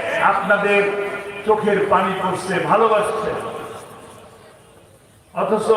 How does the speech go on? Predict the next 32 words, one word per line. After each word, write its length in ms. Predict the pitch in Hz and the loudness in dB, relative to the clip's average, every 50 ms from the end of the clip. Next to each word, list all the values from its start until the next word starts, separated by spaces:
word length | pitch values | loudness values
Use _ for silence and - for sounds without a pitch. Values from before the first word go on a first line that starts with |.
| 208 214 247 - - 214 202 190 - - - - - - | 4 4 2 0 0 -2 -2 -4 -4 -6 -8 -10 -2 0
আপনারা 480 | 156 185 - - 170 196 202 202 208 208 | 2 2 2 2 2 2 4 4 4 2
যে 140 | 208 208 | 2 2
একটি 260 | 202 196 202 202 196 175 | -2 -2 -2 -2 -2 0
জানাজা 380 | 180 190 202 214 226 220 226 226 | 2 2 4 4 4 4 2 2
দিতে 340 | 226 226 220 - 226 208 214 | 2 0 0 0 0 0 2
চেয়েছেন, 420 | 220 208 202 - 196 190 202 185 | 2 2 2 2 0 0 0 0
সেই 200 | - 190 185 185 | 0 -2 -2 2
জানাজা 400 | 185 180 180 190 202 208 214 208 | 2 2 4 4 4 4 4 4
দেওয়ার 380 | 208 208 208 220 240 262 302 311 311 - - - - - - - - - - - - - - - - - | 4 4 4 6 6 6 6 4 4 0 -2 -4 -4 -4 -4 -4 -4 -4 -4 -4 -4 -4 -4 -2 0 0
সুযোগ 260 | 220 220 196 233 220 - - | 0 2 4 4 2 4 2
তারা 160 | 220 208 196 196 | 2 4 4 4
দেয় 300 | 190 190 196 190 190 190 | 4 4 4 4 4 2
নাই। 180 | 185 170 151 139 139 139 - - - - - - - - - - - - | 2 0 0 0 -2 -4 -6 -6 -8 -8 -10 -12 -12 -12 -14 -14 -4 -2
আজকে 340 | 165 185 190 - - 196 190 | 0 0 0 0 -2 -2 -2
সুযোগ 380 | - - 208 202 214 220 196 | -2 -2 -2 -2 0 0 0
এসেছে 720 | 208 180 175 196 185 196 196 190 156 - - - - - - - - - - - | 0 0 0 0 0 0 0 0 0 0 -2 -4 -8 -10 -10 -12 -12 -14 -10 -6
কোরআনের 380 | - 180 196 196 202 196 202 196 196 196 | -2 0 2 2 4 2 2 0 2 2
পক্ষে 300 | 214 214 214 214 214 214 214 214 | 2 2 2 0 -2 -2 0 2
সোচ্চার 380 | 220 220 214 208 214 214 202 202 | 0 0 2 4 4 6 6 6
হওয়ার 220 | 190 196 202 202 196 - | 6 6 4 4 4 2
জন্য, 400 | 202 202 - 190 170 156 - - - - - - - - - 180 | 0 0 0 0 0 0 0 -2 -4 -6 -8 -10 -10 -10 -8 -6
ইসলামের 420 | 202 190 - - 226 226 226 226 226 - | -4 -4 0 2 2 4 4 2 4 4
পক্ষে 280 | 262 302 - - 320 | 4 4 4 4 2
সোচ্চার 420 | 311 - 262 285 277 302 294 277 277 | 2 4 4 2 4 4 4 6 6
হওয়ার 300 | 254 269 269 269 269 277 | 6 6 6 4 4 4
জন্য। 360 | 277 285 269 277 269 247 - - - - - - - - - | 2 4 4 4 4 4 4 2 0 -2 -4 -4 -4 0 2
আর 360 | 214 233 254 247 247 247 240 | 4 6 6 6 4 4 4
যারা 420 | 262 254 254 262 262 254 240 220 - - - - - - - - 180 | 4 6 6 6 6 6 6 4 2 2 0 -2 -2 -2 -2 0 2
নির্বাচনের 680 | 233 254 269 262 262 262 - - 262 262 262 254 254 | 2 2 4 4 4 4 4 4 2 4 4 6 6
আগে 220 | 254 262 262 262 | 6 4 4 4
এসে 300 | 262 254 247 254 262 254 | 4 4 4 4 4 4
বলে, 380 | 254 254 254 254 254 254 247 220 | 4 4 6 6 6 6 6 4